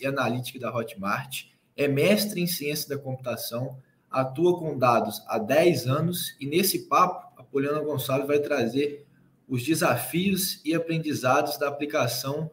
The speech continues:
de inteligência artificial e data science no mercado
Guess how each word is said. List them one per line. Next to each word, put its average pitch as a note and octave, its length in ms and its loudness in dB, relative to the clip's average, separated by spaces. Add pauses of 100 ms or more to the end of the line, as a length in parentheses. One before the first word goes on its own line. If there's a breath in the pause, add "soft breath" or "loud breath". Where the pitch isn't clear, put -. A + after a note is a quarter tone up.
(100)
de C3 120 -8
inteligência C#3 500 0
artificial C3 880 -2
e D#3 80 -6
data D3 340 -2
science D3 680 -4
no C#3+ 80 -16
mercado - 600 -2